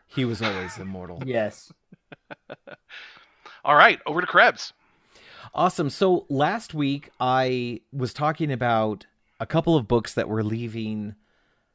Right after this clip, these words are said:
Speaker 1: D and D Beyond. And we talked about why that was and how it wasn't really that big a deal because of the coverage of content and things of that nature. Coincidentally, and just today,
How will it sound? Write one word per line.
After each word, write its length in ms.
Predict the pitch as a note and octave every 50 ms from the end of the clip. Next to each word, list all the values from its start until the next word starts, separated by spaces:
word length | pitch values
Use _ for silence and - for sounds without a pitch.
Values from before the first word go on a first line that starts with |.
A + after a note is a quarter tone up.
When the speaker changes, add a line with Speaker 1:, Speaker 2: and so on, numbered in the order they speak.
| _ _ _ _ _ _ - - A2+ A2
Speaker 1:
D 200 | F#2+ B2+ B2+ C3
and 100 | B2+ A#2
D 100 | A2+ A#2
Beyond. 540 | G2 G2 G#2+ G#2 G2+ E2+ C#2 A1 G#1 - - _ _ _ _ _ _ _ _ _ _ _ -
And 160 | B2 B2+ B2
we 60 | B2
talked 240 | A2+ - D3 C#3 -
about 220 | - C3+ A2 G2+
why 460 | A2 B2 C3+ D3 D3 D3 C#3+ C#3 - D2
that 220 | B2+ B2+ B2+ -
was 280 | A#2+ A#2 A#2 A#2+ A#2 -
and 100 | F#3+ G3+
how 160 | A#3 C4+ G#3+
it 80 | F3+
wasn't 220 | F#3+ F3+ D#3 C#3+ A#2+
really 160 | A#2+ B2 B2
that 200 | A2+ A2+ A2 -
big 160 | A2+ A2 G2+
a 40 | G#2+
deal 240 | G2 G2+ G2+ G2+ G#2
because 360 | G#2 G#2+ - - A2+ G#2 G2
of 120 | G#2+ F#2+
the 60 | G2+ G2
coverage 420 | - - G#2+ F#2+ - G2+ F#2+ -
of 140 | G2+ F#2 E2
content 500 | - - G2+ F2+ F2+ F#2 - - F2 C2
and 100 | C2+ E2
things 240 | - - E2 D#2 -
of 80 | - D2+
that 140 | C#2+ C#2
nature. 400 | - - - - - - - - - _ _ _ - _ _ _ _ - - _ _ _ _ _ _ _ _
Coincidentally, 1300 | - - - A3 G#3+ F3 A3 C4+ D4 - - B3 F#3+ D3+ D#3+ D#3 F#3 G3 - D#3+ C#3+ A#2+ A2 F#2+ D#2 - - _ _ -
and 220 | C#3+ D3+ D#3 D3 A#2+
just 480 | G#2 G2 A#2+ C3+ E3+ F3 - - -
today, 640 | - D#3 C3 A2 A2+ A2+ B2 A#2 F2 C2+ B1 -